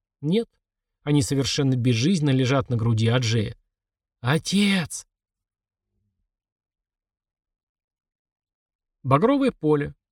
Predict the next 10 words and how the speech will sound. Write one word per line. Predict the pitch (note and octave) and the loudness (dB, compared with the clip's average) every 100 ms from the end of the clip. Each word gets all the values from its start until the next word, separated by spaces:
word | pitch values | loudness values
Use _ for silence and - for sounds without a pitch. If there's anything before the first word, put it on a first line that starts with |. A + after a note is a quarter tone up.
| _ _ | _ _
Свита | - D3+ A3+ - | -6 -2 -2 -2
короля. | E3+ D3+ A#2+ - - _ _ _ _ | 0 0 0 -6 -12 _ _ _ _
Серхио | - B3+ B3+ - A3 F3+ | -8 -2 -2 2 0 2
Алеман, | E3+ E3 C3 C3 C3+ _ | 0 2 2 0 -6 _
лейтенант | C#3 C3+ E3 F3+ - | -4 -2 0 0 0
мушкетёров | C#3 - G#2+ A3+ A3 - | -4 -4 -4 -2 -2 -2
королевы | C#3 C3 D3 F3 D3+ | -2 2 2 2 -2
Софии | B2+ A2+ - C3 | -4 -6 -2 0
де | B2 | 2
Монтар. | B2+ C#3 - A#2+ | 0 0 -4 -8